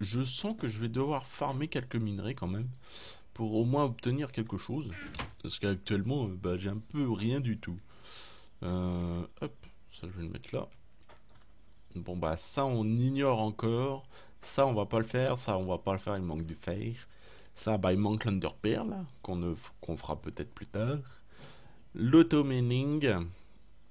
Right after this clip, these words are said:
Euh, ouais. La Nether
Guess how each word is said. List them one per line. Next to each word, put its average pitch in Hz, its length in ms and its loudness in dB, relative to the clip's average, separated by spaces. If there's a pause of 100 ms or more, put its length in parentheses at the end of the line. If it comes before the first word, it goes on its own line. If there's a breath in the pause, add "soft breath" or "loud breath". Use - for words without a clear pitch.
(220)
Euh, 95 540 -2
ouais. 87 280 2 (1500)
La 95 240 -6
Nether 92 480 -2